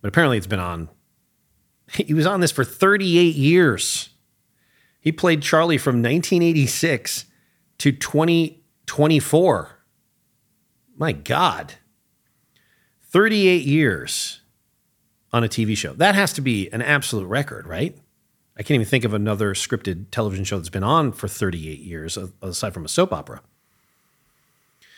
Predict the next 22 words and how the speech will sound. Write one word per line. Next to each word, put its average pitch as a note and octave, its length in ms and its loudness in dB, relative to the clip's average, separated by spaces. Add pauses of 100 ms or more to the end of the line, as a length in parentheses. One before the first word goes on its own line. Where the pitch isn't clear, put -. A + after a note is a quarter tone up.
(380)
So D3 120 4
Derek D#3 240 4
Thompson, C#3 320 0
I A#2 60 0
guess, A2+ 180 -2
is G#2+ 100 -2
best A#2+ 320 0
known B2 160 2
for C3+ 160 -2
that. C#3 220 2
We B2 80 2
don't A2+ 180 0
know G#2+ 140 -2
that G2+ 180 -4
here G2+ 160 -4
in F#2+ 80 -4
the F2+ 80 -8
States. - 540 -6 (1000)
But B2+ 200 4
he F#3+ 180 2
plays F3 280 4
Jeff, G2+ 600 -2